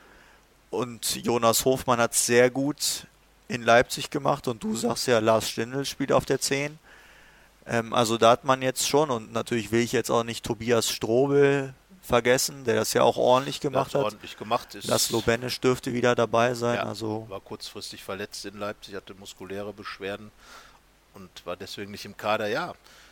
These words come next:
Speaker 2: wunderbare Situation für Rose. Also könnte man sagen, er spielt da mit möglichst vielen Mittelfeldspielern. Das wären dann vier in der Raute, das glaube ich aber nicht.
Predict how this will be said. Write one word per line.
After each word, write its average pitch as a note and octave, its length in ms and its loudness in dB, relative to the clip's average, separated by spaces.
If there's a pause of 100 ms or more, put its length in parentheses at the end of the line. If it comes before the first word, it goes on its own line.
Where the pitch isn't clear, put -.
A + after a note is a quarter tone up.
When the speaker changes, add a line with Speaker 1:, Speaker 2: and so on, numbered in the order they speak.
(180)
Speaker 2:
wunderbare A#2+ 500 4
Situation D3 540 -2
für - 140 -8
Rose. F#2+ 460 -8
Also G2+ 200 -12
könnte A2+ 300 -12
man A2 200 -8
sagen, A2+ 300 2
er A2 100 -8
spielt - 320 -12
da A2+ 80 -2
mit A2 180 -16
möglichst A#2+ 360 -12
vielen A2+ 200 -12
Mittelfeldspielern. A#2 880 -10
Das F#2+ 180 -12
wären G2 160 -8
dann G2 120 -10
vier B2+ 340 -8
in A2 100 -14
der G#2 100 -8
Raute, G2 380 -6
das - 140 -16
glaube A2 260 -4
ich - 100 -12
aber C#3 160 -12
nicht. E3+ 260 -20